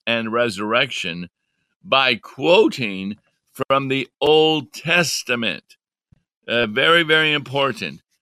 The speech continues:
that God is the author of both the Old and the New Testaments,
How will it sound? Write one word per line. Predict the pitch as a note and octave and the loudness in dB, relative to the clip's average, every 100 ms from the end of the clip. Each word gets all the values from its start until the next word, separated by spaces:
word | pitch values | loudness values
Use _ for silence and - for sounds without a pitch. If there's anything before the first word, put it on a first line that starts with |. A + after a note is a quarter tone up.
| _ _ | _ _
that | B2 B2 F2 | 0 0 0
God | B2+ D3+ E3 D#3+ D3 | 2 4 4 2 0
is | B2+ C3 G2+ | -4 -4 -2
the | B2+ - _ | -6 -8 _
author | D3 F3+ F#3+ - A2 A#1+ G1+ _ _ _ _ _ - | 0 2 2 0 -6 -6 -10 _ _ _ _ _ -2
of | A#2+ A#2 | -2 2
both | C#3 C3+ | 0 0
the | A#2+ G#2+ | -2 0
Old | C3+ D3 D#3 D3 | 2 2 2 -2
and | B2 A#2+ | -4 -6
the | |
New | B2 C#3+ C3+ | -6 -6 -6
Testaments, | D3 C#3+ - - G#2 F#2 F#2+ - | -2 -2 -2 -6 -6 -6 -10 -14